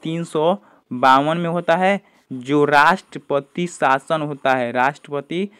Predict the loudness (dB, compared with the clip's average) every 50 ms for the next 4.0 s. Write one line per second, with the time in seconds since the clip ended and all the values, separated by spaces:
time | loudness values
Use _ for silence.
0 | _ _ _ _ _ -2 0 0 0 0 -2 -4 -2 0 2 4 4 4 2 -2
1 | _ -12 -8 -2 -2 -2 -2 -2 -4 -2 0 0 2 2 0 0 -2 -2 -4 -4
2 | -2 -2 -4 -4 -6 -8 -14 -14 -12 -10 -10 -6 -2 -2 0 0 0 -2 -4 -6
3 | _ -4 -2 -2 -2 -2 -4 _ -14 -10 -6 -4 -4 -4 -4 -2 -2 -4 -4